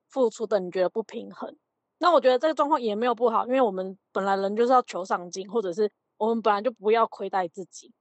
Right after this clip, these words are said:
那遇到这个状况，我们就想怎么样就好啦。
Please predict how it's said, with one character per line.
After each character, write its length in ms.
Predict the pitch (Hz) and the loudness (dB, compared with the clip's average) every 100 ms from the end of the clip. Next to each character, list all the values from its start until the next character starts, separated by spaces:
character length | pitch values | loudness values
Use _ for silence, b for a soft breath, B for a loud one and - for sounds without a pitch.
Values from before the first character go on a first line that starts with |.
| _ | _
那 180 | - 269 | -4 -2
遇 80 | 262 | 2
到 100 | 269 | 2
这 100 | 254 | 2
个 60 | 233 | 0
状 160 | 247 | 0
况， 100 | 240 | -2
我 60 | 214 | -4
们 100 | 196 | -2
就 80 | 233 | -4
想 400 | - 202 180 185 | -2 -8 -8 -8
怎 120 | 185 | -6
么 100 | 180 | -4
样 220 | 190 196 185 | -2 -2 -2
就 120 | 202 | -6
好 220 | 190 175 | -4 -6
啦。 300 | 170 170 | -4 -4